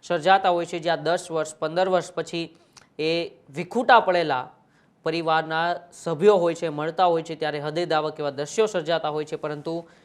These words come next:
પોલીસની એક સરાહનીય, પ્રશંસનીય કામગીરીના લીધે ગણતરીના કલાકોમાં જ એક બાળક અને માતાનું મિલન થઈ જાય છે અને બાળક ખૂબ નાનું એટલે કે પાંચ માસનું બાળક જે, અ,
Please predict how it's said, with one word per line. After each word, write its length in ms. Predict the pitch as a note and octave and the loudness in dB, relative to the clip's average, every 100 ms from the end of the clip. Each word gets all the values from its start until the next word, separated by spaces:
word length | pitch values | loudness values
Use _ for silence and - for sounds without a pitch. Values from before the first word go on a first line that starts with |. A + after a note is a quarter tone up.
| _ _ | _ _
પોલીસની 420 | E3 F3+ F3 F#3 F#3 | -2 -2 -2 -2 -4
એક 120 | F#3 | -2
સરાહનીય, 460 | F3 E3 F3+ F#3 | -2 0 0 -2
પ્રશંસનીય 560 | F3 D#3+ - G3 F#3+ E3+ | -4 -6 -6 -6 -4 -4
કામગીરીના 600 | D#3+ D#3+ G3 G3+ G3+ F#3+ | 2 2 2 0 2 0
લીધે 360 | E3+ E3 G3+ G3 _ - | 0 -4 -4 -8 _ -4
ગણતરીના 460 | D#3+ E3+ E3 D#3+ D3 | -2 -2 -4 -6 -4
કલાકોમાં 560 | D#3+ F3 F#3 F#3 F#3 | 2 2 4 0 0
જ 60 | F3 | -2
એક 140 | C#3+ | -2
બાળક 300 | D3 D#3+ F3+ | 2 2 2
અને 120 | D#3+ | -2
માતાનું 440 | D3 C#3+ D3 D3+ C3+ | -4 -4 -4 -8 -6
મિલન 280 | D#3+ G#3+ A#3 | -2 -2 0
થઈ 120 | G3 | -2
જાય 160 | E3+ | -2
છે 120 | E3 D#3+ - _ _ _ | -4 -10 -12 _ _ _
અને 100 | F3 | -6
બાળક 260 | E3+ E3 F#3 | 4 4 4
ખૂબ 260 | - F3+ E3 | -4 -8 -2
નાનું 260 | D#3 F3+ | -2 -2
એટલે 140 | F3 E3+ | -4 -6
કે 80 | |
પાંચ 360 | E3+ E3+ F3+ - | -8 2 2 4
માસનું 360 | F3+ F3 F3 D3+ | -6 -6 -6 0
બાળક 240 | D3+ E3+ - _ _ _ _ _ _ _ F3 | 0 0 -6 _ _ _ _ _ _ _ -2
જે, 440 | F#3+ G#3 G#3 - - _ _ | 2 4 2 -8 -20 _ _
અ, 40 | _ | _